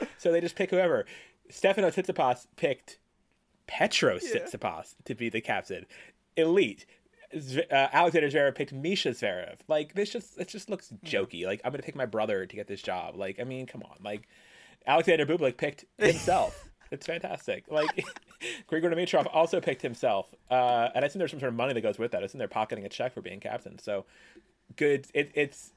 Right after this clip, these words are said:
Speaker 1: there's some good
Speaker 2: Yes.
Speaker 1: scams going on. That's all I'm gonna
Speaker 2: Um,
Speaker 1: say. And it, it, it, th-, th-, there's, there's a strong scamming culture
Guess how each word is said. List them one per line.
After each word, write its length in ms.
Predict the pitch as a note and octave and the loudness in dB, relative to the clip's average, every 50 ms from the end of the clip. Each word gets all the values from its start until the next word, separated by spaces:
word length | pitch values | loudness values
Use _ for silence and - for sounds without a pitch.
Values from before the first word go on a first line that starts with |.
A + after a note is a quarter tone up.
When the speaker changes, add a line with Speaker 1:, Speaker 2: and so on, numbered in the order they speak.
| _ _ - | _ _ -2
Speaker 1:
there's 200 | D#3 D3+ D3 - | 0 0 0 -2
some 160 | C#3+ A#2+ A#2 | -4 -8 -6
good 240 | A2+ - A#2 A2 - | -2 -2 -2 0 -2
Speaker 2:
Yes. 460 | - - E4 - - - E2+ E2 - | -2 -2 0 2 2 0 0 -4 -8
Speaker 1:
scams 80 | - - | -10 -10
going 260 | - F2+ F2+ F#2 F#2 | -8 -8 -8 -8 -8
on. 160 | F#2 F#2 F2+ G2+ | -8 -8 -8 -4
That's 100 | - - | -2 0
all 80 | B2+ | 0
I'm 80 | A#2 A2+ | 0 2
gonna 120 | A2 G#2 | 0 0
Speaker 2:
Um, 80 | C4+ - | 0 0
Speaker 1:
say. 240 | - G2+ F#2+ F#2 - - - - - - - | 0 -2 -2 -4 -6 -10 -14 -16 -14 -4 0
And 120 | D3 D3+ D#3 | 4 6 6
it, 120 | D#3 F3 - | 6 4 4
it, 100 | D#3 D3 F#3 - | 0 -2 0 -2
it, 160 | F3 E3+ D#3 | -4 -2 0
th-, 160 | E3+ F3+ - | -2 -2 0
th-, 120 | E3 F#3 F#3+ | -2 -2 2
there's, 180 | F3+ F3 F3 - | 2 2 2 2
there's 240 | - D#3 E3+ D#3+ D#3+ | 4 4 4 6 6
a 80 | D#3 | 4
strong 320 | D3 - - G#3 F#3 F3+ E3 | 2 2 2 4 4 4 4
scamming 560 | - - - - E3 D#3 D3+ D3+ D3 C3+ B2 | 0 -4 -2 2 4 4 4 4 2 0 -2
culture 480 | - C3 G#2 - - B2 A2 G2+ G2 | 0 0 0 0 0 0 0 0 0